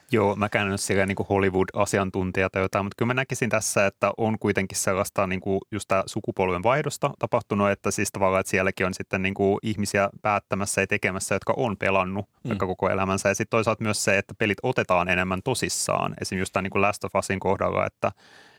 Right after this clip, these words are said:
Speaker 1: että siinä tavallaan niinku on lähdetty tekemään se, että hei, nyt tehdään oikeasti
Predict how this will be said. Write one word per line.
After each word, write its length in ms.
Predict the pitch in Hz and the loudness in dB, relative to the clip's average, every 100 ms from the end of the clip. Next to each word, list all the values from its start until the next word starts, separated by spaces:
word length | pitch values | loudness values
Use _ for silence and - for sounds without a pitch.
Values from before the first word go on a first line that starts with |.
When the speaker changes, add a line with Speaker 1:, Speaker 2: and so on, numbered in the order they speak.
| _ | _
Speaker 1:
että 220 | 101 - 104 | -8 -4 0
siinä 280 | 107 101 | 2 2
tavallaan 340 | 101 95 95 98 | 2 4 4 2
niinku 380 | 98 98 98 - | 0 2 0 2
on 160 | 104 101 | 2 2
lähdetty 300 | 110 110 95 | 2 -2 -2
tekemään 260 | 101 107 98 | -2 0 0
se, 160 | 92 | 0
että 100 | 92 | 0
hei, 80 | 101 | 0
nyt 140 | 101 - | -2 -2
tehdään 240 | - 92 | 0 0
oikeasti 420 | 95 92 101 - | 0 0 -2 -6